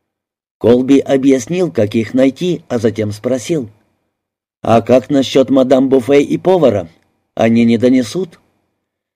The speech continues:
«Нет, я им заплатила, да и сама Кэндалл им была весьма симпатична».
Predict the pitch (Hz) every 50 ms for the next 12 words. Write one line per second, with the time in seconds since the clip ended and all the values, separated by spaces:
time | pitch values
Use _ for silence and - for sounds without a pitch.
0 | _ - 135 147 160 165 165 - - - 120 113 123 123 120 120 123 117 113 131
1 | 127 127 147 147 139 - 196 190 156 113 92 87 - _ _ _ _ _ _ -
2 | 123 127 120 117 110 - 127 127 131 143 143 - 196 202 185 156 123 110 110 107
3 | - 127 123 113 107 113 107 113 110 107 110 110 - 123 117 117 113 - 127 123
4 | 127 135 135 - 170 170 165 - - - -